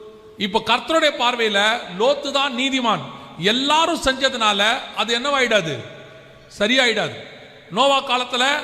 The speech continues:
நோவா மட்டும்தான் என்னவா இருந்தான்? நீதிமான். உலகமே சீர்கேடா இருந்தது. எல்லாரும் செஞ்சதுனால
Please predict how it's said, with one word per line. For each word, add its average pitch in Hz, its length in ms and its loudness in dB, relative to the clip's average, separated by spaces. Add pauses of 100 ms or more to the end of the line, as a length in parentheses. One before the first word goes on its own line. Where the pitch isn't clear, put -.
(120)
நோவா 277 340 4
மட்டும்தான் 285 680 0
என்னவா 277 260 0
இருந்தான்? 240 400 0 (640)
நீதிமான். 269 520 2 (680)
உலகமே 311 500 2 (160)
சீர்கேடா 294 520 -2
இருந்தது. 226 340 0 (500)
எல்லாரும் 320 440 2
செஞ்சதுனால 277 500 -2